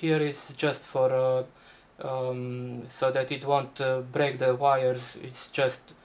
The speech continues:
wired to the board a bit for more, uh, strength. And, uh, on this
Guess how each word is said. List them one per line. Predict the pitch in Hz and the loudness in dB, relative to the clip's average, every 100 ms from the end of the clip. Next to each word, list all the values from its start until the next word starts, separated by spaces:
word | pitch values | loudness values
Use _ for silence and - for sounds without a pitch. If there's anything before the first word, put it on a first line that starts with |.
| - - - | -20 -20 -8
wired | 135 139 127 120 123 - | 0 2 2 -2 -6 -8
to | 139 | -2
the | 123 | 0
board | 123 123 117 - - | 0 -2 -2 -12 -12
a | 127 | -10
bit | 123 120 - - - | -8 -12 -16 -20 -10
for | - 127 | -2 -2
more, | 135 139 135 | 0 0 0
uh, | 131 131 - - - _ _ - | 0 -2 -8 -20 -20 _ _ -20
strength. | - 143 135 123 - - _ _ _ _ _ _ _ _ _ _ | 0 2 2 0 -12 -20 _ _ _ _ _ _ _ _ _ _
And, | 160 151 147 | -2 0 2
uh, | 147 127 | 4 4
on | 151 | 4
this | 156 170 - | 4 2 0